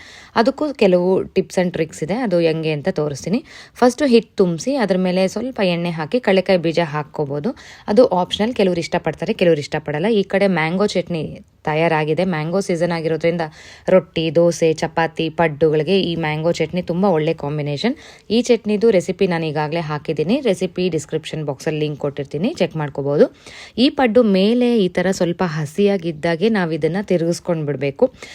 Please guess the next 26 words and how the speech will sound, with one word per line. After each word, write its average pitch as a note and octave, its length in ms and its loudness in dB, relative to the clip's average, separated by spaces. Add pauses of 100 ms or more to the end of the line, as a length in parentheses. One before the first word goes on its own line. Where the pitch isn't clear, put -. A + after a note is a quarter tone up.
(180)
ನೀವು B3 120 6
ಚಾಕು F3 440 2
ಅಥವಾ E3 240 0
ಸ್ಪೂನಿನ F3 420 0
ಸಹಾಯದಿಂದ D3+ 560 -4
ಕೂಡ D#3 200 -4
ಪಡ್ಡುನ್ D#3+ 400 -2
ತಿರುಗಿಸ್ಬೋದು. D#3 500 -2
ಮಮ್ಮಿ A3 300 2
ಯೂಸ್ G3 200 2
ಮಾಡ್ತಿರೋಂಥ E3 520 0
ಟೂಲ್ E3+ 320 2
ಬಂದು D#3 260 0 (440)
ಪಡ್ಡು F#3 260 6
ಮೇಕಿಂಗ್ಗೆ, F#3 560 2
ಆ, E3 240 0
ಬರುತ್ತೆ D#3 360 0
ಅದು. D3 160 2 (440)
ಆ, G3+ 60 -2
ನಾನು A3+ 340 2
ಸುಮಾರು A3+ 380 0
ವಿಡಿಯೋಸಲ್ಲಿ G3+ 720 0 (680)
ರೆಸಿಪೀಸ್ F#3+ 440 4
ಹಾಕಿದಾಗ F3+ 400 0
ಕೆಲವರು F#3+ 380 2
ಕೇಳಿದ್ರು, F#3 520 0